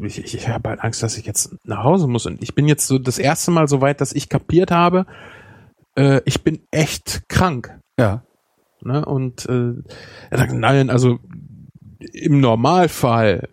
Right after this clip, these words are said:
Speaker 1: bei Ihrem Krankheitsbild sind das vier bis sechs Wochen. Ne? Und, äh, obwohl er mir das gesagt hat, es war jedes Mal wieder dieser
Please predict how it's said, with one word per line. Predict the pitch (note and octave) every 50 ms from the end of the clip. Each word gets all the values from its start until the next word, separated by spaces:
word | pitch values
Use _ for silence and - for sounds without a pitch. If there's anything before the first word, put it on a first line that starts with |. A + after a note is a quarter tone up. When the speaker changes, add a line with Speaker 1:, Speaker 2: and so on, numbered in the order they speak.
| - - _ -
Speaker 1:
bei | - F2 F#2+ A2+ A#2
Ihrem | A#2+ E3 G3 A3 G#3+ F#3
Krankheitsbild | - E3+ E3 D#3+ - C3 A#2 - - - A#2 A2 G#2
sind | - A2 A2 -
das | A2 - -
vier | - - C3+ B2
bis | A2+ -
sechs | - - - - -
Wochen. | B2+ B2+ B2 - - - - _ _ _ _ _ -
Ne? | - A2+ A#2 B2 - _ _ - - - _ _ - - - - - - - - - - - _ _ - -
Und, | A#2+ B2 A#2 A2+ A2+ A2 A2 - - -
äh, | - G#2 F#2+ E2+ F2+ - - - - -
obwohl | - C3+ D3 A3+ C#4+
er | D4+ D4+
mir | D4+ C#4
das | C4 A#3 -
gesagt | - G3+ A3+ C#4 C#4+ - - -
hat, | C3+ A#2+ A2+ - - - -
es | B2 - -
war | B2
jedes | B2 C3 F3 A#3 A#3+ A3 -
Mal | - F3 F3 E3+
wieder | D#3 D3+ D#3+ D#3
dieser | C#3+ C#3 C3 C3 C3 B2+ B2 B2